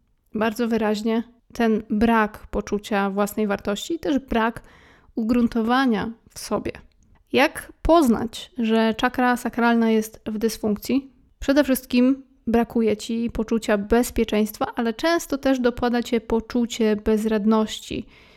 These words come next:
i nie ufasz sobie, temu, kim jesteś. Często masz wyzwania z określeniem, kim jesteś, nie czujesz swojego miejsca,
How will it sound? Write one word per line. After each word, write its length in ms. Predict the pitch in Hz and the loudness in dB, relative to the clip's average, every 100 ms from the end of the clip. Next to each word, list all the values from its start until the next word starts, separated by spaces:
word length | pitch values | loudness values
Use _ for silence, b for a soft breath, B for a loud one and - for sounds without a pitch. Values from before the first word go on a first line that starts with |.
| b b - | b b -6
i 320 | 226 226 226 - _ | -2 0 -2 -6 _
nie 280 | 233 226 254 | 2 4 4
ufasz 400 | - 285 226 214 | 2 0 2 0
sobie, 480 | - 214 208 240 294 - _ _ - | 0 -2 0 0 -2 -6 _ _ -4
temu, 360 | 226 220 214 208 - _ _ _ _ _ | 0 2 2 -4 -14 _ _ _ _ _
kim 240 | - 254 262 | 0 6 6
jesteś. 640 | 226 226 262 320 - - - _ _ _ - | 6 2 0 0 -4 -16 -20 _ _ _ -2
Często 460 | 240 233 - 220 | 2 2 2 2
masz 640 | 220 220 214 214 - - _ _ _ - | 4 4 2 0 -2 -6 _ _ _ -2
wyzwania 640 | 240 214 226 220 226 277 - | 0 2 2 2 2 -2 -6
z 100 | - | -10
określeniem, 840 | - 233 226 - 226 226 240 294 - - | -6 -2 -2 0 0 2 2 0 -6 -4
kim 220 | - 233 | 2 4
jesteś, 640 | 220 214 - 240 262 - | 4 2 0 0 -2 -4
nie 160 | 233 220 | -2 -2
czujesz 520 | - 226 214 220 - | 0 2 2 0 -8
swojego 480 | - - 226 220 214 | -14 -2 2 2 2
miejsca, 680 | 214 214 214 208 - 214 262 | 4 4 2 0 -2 -2 -2